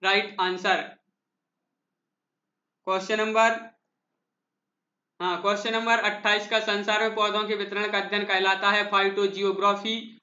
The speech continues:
वानिकी, एक्सरोबायोलॉजी या ethnobotany?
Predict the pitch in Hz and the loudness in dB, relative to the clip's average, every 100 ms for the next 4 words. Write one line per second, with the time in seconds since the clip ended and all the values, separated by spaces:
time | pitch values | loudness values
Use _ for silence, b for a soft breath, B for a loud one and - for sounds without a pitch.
0 | - 190 190 202 202 226 226 - - _ | -2 2 2 0 -2 -4 -4 -10 -20 _
1 | 202 208 208 226 226 233 - 180 190 196 | 0 0 -2 -2 0 0 -2 2 2 4
2 | 208 214 214 226 226 - 202 208 208 - | 2 0 -2 -6 -6 -2 4 4 4 -6
3 | - 202 202 208 208 208 190 190 185 190 | -2 0 0 0 0 0 0 0 0 -2
4 | 170 - - | -2 -6 -18